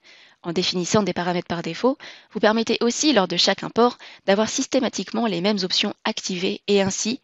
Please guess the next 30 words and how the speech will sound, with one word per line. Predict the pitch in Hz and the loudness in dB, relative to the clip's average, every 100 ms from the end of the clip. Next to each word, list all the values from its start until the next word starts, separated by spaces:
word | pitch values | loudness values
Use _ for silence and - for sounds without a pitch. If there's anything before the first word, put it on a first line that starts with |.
| - | -6
ne | 202 | -4
pas | 170 214 | 4 6
avoir | 190 180 | 6 0
d'impact | 175 170 175 - | -4 -4 -6 -2
important | 214 208 185 - 208 - | 0 0 -2 -2 -2 -2
entre | 190 - | -4 -2
deux | 190 208 | 0 0
imports. | 180 151 156 _ _ _ _ - _ - - _ _ | -2 -6 -12 _ _ _ _ -20 _ -20 -20 _ _
Cliquez | - 175 247 | -20 -4 2
sur | 240 | 2
le | 190 | 2
bouton | 180 190 202 | -2 -2 0
Sauvegarder | 202 277 240 190 214 | 4 4 4 2 -2
pour | 202 | -4
prendre | - 214 | -4 -2
en | 185 | -2
compte | 190 - | -4 -6
les | 180 | -4
modifications | 185 175 - - - 220 - | -2 -2 -4 -4 -4 -4 -2
effectuées. | 220 214 185 - 151 - _ _ _ _ _ _ _ - _ _ - | -2 0 -2 -4 -6 -12 _ _ _ _ _ _ _ -20 _ _ -8
Les | |
paramétrages | 202 190 180 165 220 214 | 0 2 2 4 4 4
par | 170 | 2
défaut | 170 175 220 - - - _ | -2 -2 -4 -4 -20 -20 _
dépendent | - 233 196 170 - _ _ - | 0 2 2 -2 -4 _ _ -20
du | 170 | -14
type | - 233 | -8 0
de | 240 | 0
produit | - 220 | 0 -2
sélectionné | - 214 202 202 208 285 | 0 0 0 0 2 -2